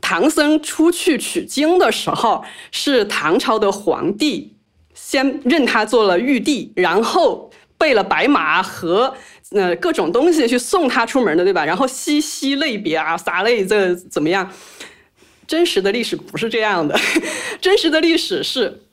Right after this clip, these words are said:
玄奘生于一个战乱的时期，就是那个唐朝刚刚把隋给推翻了，然后自己建立了一个王朝。然后建立了这个王朝，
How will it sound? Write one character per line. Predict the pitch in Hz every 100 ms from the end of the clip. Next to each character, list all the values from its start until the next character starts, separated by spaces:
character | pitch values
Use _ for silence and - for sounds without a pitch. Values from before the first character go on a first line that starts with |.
| _
玄 | - - 170
奘 | 262 262 185
生 | - 277 277
于 | 180 196
一 | 175
个 | 190 202 165
战 | 165 349 220 196
乱 | 233 -
的 | 143
时 | - -
期， | - 180 170 - -
就 | - 202
是 | 202 175 147 -
那 | 190
个 | 156 143
唐 | - - 160
朝 | 208 147 156 170 214 220
刚 | - 208
刚 | 208 202
把 | 165
隋 | - - 147 196
给 | 214
推 | - 196
翻 | 202 202
了， | 196 139 -
然 | 147 156
后 | 208
自 | 214
己 | 190
建 | - 240 214
立 | 180
了 | 151
一 | 156
个 | 165
王 | 139 143
朝。 | - - - - - - - -
然 | 202
后 | 269
建 | 277 330 302
立 | 262
了 |
这 | 233 247
个 | 214
王 | 175 156
朝， | 202 170 175